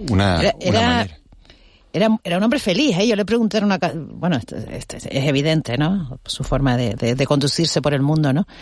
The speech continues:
Speaker 2: Y en una ocasión hace años le pregunté a Alexis cómo, cómo consigues, ¿no? El, el, el sueño de, de alguien que quiere dedicarse a, a escribir, ¿no?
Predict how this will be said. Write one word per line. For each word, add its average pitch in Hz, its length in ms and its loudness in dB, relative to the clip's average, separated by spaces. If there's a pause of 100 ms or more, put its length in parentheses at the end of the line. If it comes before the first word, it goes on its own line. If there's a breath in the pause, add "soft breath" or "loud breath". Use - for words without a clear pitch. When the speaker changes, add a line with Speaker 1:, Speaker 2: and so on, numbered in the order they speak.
(320 loud breath)
Speaker 2:
Y 165 260 2
en 160 80 2
una 170 120 2
ocasión 170 340 0
hace 160 160 -2
años 180 240 2
le 175 80 -2
pregunté 151 400 -2
a 135 40 0
Alexis 127 380 -2
cómo, 127 300 0
cómo 139 260 0
consigues, 151 720 -2
¿no? 196 240 2
El, 202 120 0
el, 143 240 -4
el 151 140 0
sueño 202 400 2
de, 175 180 2
de 175 120 0
alguien 214 200 2
que 185 140 -2
quiere 185 240 2
dedicarse 175 560 0
a, 156 180 0
a 165 100 -2
escribir, 170 520 0
¿no? 214 160 -4